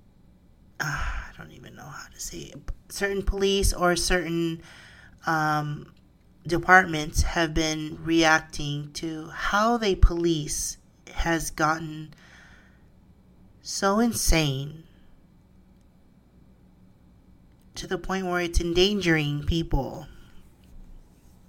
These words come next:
And the reaction to it, or the emotions that are coming from an incident in which a page, I mean, a, a person was arrested,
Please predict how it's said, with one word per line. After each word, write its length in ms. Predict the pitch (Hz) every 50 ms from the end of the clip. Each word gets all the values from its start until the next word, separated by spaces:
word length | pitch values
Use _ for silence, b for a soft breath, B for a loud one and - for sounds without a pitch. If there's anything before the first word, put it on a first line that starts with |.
| - - - - - - - - - - -
And 160 | - 190 185 185
the 80 | 185
reaction 600 | 190 196 208 214 233 247 247 - - 226 196 185
to 240 | - - 165 156 156
it, 280 | 151 165 170 170 - - - - - - - - - - - - B B B B B B B B B B -
or 80 | 185 180
the 100 | 175 175
emotions 800 | 170 175 185 202 240 277 - - 240 220 202 185 175 165 -
that 300 | - 160 156 156 151 - - - - - - - - - - - - - _ -
are 140 | 180 175 170
coming 500 | - - - 196 196 196 196 190 190 190
from 580 | - - - 185 175 170 170 165 160 165 170 -
an 120 | - 165 165
incident 540 | 165 160 160 - - 160 151 151 151 165
in 200 | 160 156 165 170
which 380 | 165 156 151 147 - - - - b b b b b b b b b b b b b b - - - _ _ _ _ - - - - - - - - -
a 60 | -
page, 440 | 143 156 180 185 190 185 180 - - -
I 80 | - 165
mean, 220 | 170 170 170 160
a, 420 | 156 156 156 156 156 156 160 175 - - - - - - - - - -
a 60 | -
person 480 | - - - 196 196 - - 190 185 180
was 160 | 170 165 165
arrested, 680 | 170 160 156 151 151 - - - 165 160 160 165 170